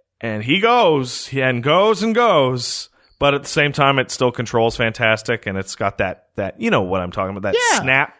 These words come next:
Speaker 2: You don't have to, th-, he doesn't have to think about the gameplay.
Speaker 1: No.
Speaker 2: He can just make the rest of it.
Speaker 1: Though he does. There are a lot of gameplay quirks in there that are clearly very Taro-esque.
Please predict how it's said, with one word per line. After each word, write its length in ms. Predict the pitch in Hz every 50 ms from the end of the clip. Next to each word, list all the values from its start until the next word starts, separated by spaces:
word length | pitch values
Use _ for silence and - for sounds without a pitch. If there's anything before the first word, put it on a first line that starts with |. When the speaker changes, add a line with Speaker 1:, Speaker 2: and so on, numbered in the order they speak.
| _
Speaker 2:
You 120 | - 214 277
don't 140 | 320 330 330
have 120 | 320 311 -
to, 80 | - 277
th-, 160 | - - 247
he 80 | 240 240
doesn't 200 | 269 277 - 285
have 140 | 277 -
to 80 | - 233
think 320 | - - - 202 240 -
about 280 | 160 123 127 117 - -
the 80 | - 117
gameplay. 520 | - 143 139 135 - - - - - - -
Speaker 1:
No. 180 | 127 120 104
Speaker 2:
He 40 | 82
can 160 | 82 185 156
just 180 | 135 143 - -
make 260 | 143 135 135 135 - -
the 80 | 135
rest 260 | 127 139 139 - -
of 120 | - 92 -
it. 120 | - -
Speaker 1:
Though 140 | 190 214 202
he 80 | 220 202
does. 380 | 190 247 233 156 104 85 -
There 140 | - 156 160
are 40 | 165
a 60 | 170
lot 180 | 175 185 180 170
of 200 | 156 139 160 151
gameplay 480 | 131 151 151 160 151 139 151 139 131
quirks 400 | - - 135 117 107 - - -
in 160 | - 104 107
there 200 | 107 104 101 101
that 120 | 101 104 101
are 80 | 101
clearly 400 | 98 - - 131 117 113 110 107
very 340 | 104 104 107 104 104 101 98 98 _ -
Taro-esque. 840 | - - 117 107 104 101 98 98 98 87 - - - - _ -